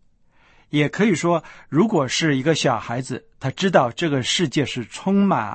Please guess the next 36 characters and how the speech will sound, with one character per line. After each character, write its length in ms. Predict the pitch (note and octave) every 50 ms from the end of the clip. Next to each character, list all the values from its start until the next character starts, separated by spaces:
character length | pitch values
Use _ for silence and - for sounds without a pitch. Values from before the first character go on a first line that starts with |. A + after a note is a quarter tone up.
| -
爱 260 | - F#3 F#3 E3+ C3+ -
的， 200 | - A2+ - - _ _ - - - -
是 220 | - - - E3+ D3+ - - _
爱 300 | _ G#3 G#3 G#3 F#3 E3+
的 120 | C#3 C3+ B2
世 220 | - - D3+ C3+
界 220 | A2 - C#3+ C3 A2+
呢， 200 | G#2 G#2+ F#2+ - _ _ _ _ - - _
也 460 | - C#3 C3+ C3+ B2+ B2 A#2 A2 G#2+
是 340 | G2+ - - - G#3+ D#3+ - -
因 240 | D3+ D#3+ D#3+ D3+
为 280 | D3+ C#3 B2 A2 G#2 - _ _ _ _ -
母 340 | C#3+ C#3+ C3 A#2 G#2 G2 G2
亲 320 | - - C#3+ C#3 B2+ A#2+
跟 180 | - C#3+ B2+ A#2
他 120 | A2 B2
的 140 | A2 A2 G#2
关 220 | - A#2 A2 A2
系。 220 | - - - - - - - _ _ _ _ _ _ _ _ _ _ _ _ _ _ _ _ _
然 220 | - B2+ B2+ C3+
而， 320 | G3 A3 F3+ B2+ - - _ _ _ _ _ _ _ _ _ _ _
我 100 | - C#3
们 180 | C#3 C#3+ E3+ E3+
也 240 | C#3+ C#3 B2+ A2 - - - - -
非 340 | - - F#3+ G3+ G#3 A3 G3+
常 360 | - - C3+ C#3 D3 D#3+ D#3+
客 380 | - - - - A3+ F#3 D3+ C3+
观、 380 | - C#3+ D3 C#3+ C#3+ D3 D3
非 260 | C#3 - - F#3 F3+ F3
常 300 | - A2+ A#2+ B2+ C#3 D3
现 420 | - - - C#4 B3 G#3+ D3 A#2+
实 260 | G#2+ - - - A#2+
地 120 | G#2+ A#2 G#2+
说， 340 | - - C3+ A#2+ A#2+ A#2 - _ _ _ - - - - - _ _ _ - _ - - -
母 340 | - C3+ C3 B2 A2+ G#2 G2+
亲 480 | - - - D3+ C#3+ C3+ C3+ C3+ C3+